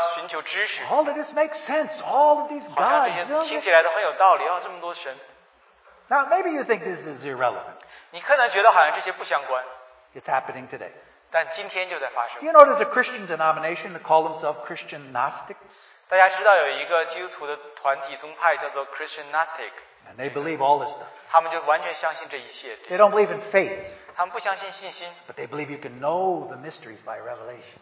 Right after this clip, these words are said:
Speaker 1: 他们相信你可以借着启示能够知道这些的，
Speaker 2: It-，
Speaker 1: 呃，
Speaker 2: it's a
Speaker 1: 奥秘。
Speaker 2: Christian group.
Speaker 1: 这好像是一个基督徒的团体。
Speaker 2: Don't go to it.
Speaker 1: 不要去那里。
Speaker 2: They're completely off.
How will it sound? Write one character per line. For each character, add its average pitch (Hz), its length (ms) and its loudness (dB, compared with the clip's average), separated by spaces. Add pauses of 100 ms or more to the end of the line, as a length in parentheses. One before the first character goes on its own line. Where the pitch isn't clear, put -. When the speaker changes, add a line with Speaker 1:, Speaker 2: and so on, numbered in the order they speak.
(120)
Speaker 1:
他 156 120 0
们 160 80 -6
相 170 180 0
信 170 220 -8
你 151 80 -8
可 170 120 -10
以 147 140 -6 (140)
借 180 160 -4
着 165 80 -2
启 - 300 -10
示 180 320 -4
能 131 160 -10
够 208 180 4 (100)
知 269 240 -4
道 202 220 8
这 - 80 -4
些 135 240 -8
的， 131 160 -6
Speaker 2:
It-， - 20 -12
Speaker 1:
呃， 135 360 -4
Speaker 2:
it's - 60 -8
a 277 60 0
Speaker 1:
奥 - 60 -2
秘。 262 100 -2
Speaker 2:
Christian 247 240 -10
group. 294 140 -10 (360)
Speaker 1:
这 - 80 -10
好 220 140 0
像 170 40 -6
是 196 120 -10
一 - 20 -10
个 175 100 -8
基 190 140 -16
督 175 80 -16
徒 147 80 -14
的 147 100 -10
团 117 200 -12
体。 - 60 -20 (160)
Speaker 2:
Don't 254 240 12
go 180 160 10
to 135 160 2
it. - 40 -6 (540)
Speaker 1:
不 165 100 -4
要 180 120 12
去 175 200 2
那 160 160 -2
里。 139 60 -8 (280)
Speaker 2:
They're 175 100 -4
completely 233 500 6
off. 160 280 6